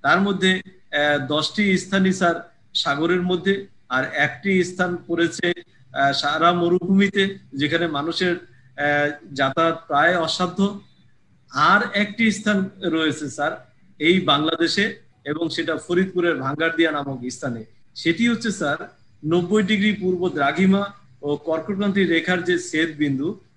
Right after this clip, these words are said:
তার একটি ছেদ বিন্দু পড়েছে আমাদের এই স্থানে।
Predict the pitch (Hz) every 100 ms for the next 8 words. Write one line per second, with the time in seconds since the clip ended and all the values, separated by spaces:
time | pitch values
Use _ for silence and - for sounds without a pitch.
0 | - 156 196 202 196 190 - 175 160 175
1 | 165 - 147 151 147 143 131 - - 135
2 | 151 143 135 139 147 139 - - 117